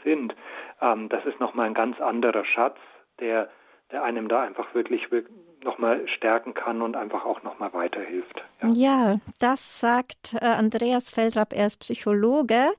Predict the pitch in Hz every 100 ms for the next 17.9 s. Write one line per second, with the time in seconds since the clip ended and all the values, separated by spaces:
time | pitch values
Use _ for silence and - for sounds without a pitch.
0 | - - - - - - - _ 247 247
1 | 233 - 233 240 247 240 240 - - -
2 | - 214 208 - - - 254 - - 233
3 | 262 247 240 - 233 233 214 214 214 -
4 | 233 - 220 - 208 269 277 349 320 -
5 | - 277 - 285 277 - 254 247 240 226
6 | 233 220 214 220 220 196 196 247 269 -
7 | 262 - - - 220 208 196 233 - 226
8 | - - 226 233 320 277 - 269 285 240
9 | 226 240 - - 226 247 254 - 254 233
10 | 247 247 240 226 - - - - 254 247
11 | 269 247 233 240 - 240 226 214 208 220
12 | 254 - - 254 - 262 247 240 220 220
13 | 254 302 - 254 233 - 254 - - 247
14 | 240 220 262 - 254 - 226 196 233 233
15 | 226 226 - 226 214 - 247 247 226 190
16 | 240 302 - - 269 254 247 240 233 233
17 | 214 226 254 - _ 247 - - 240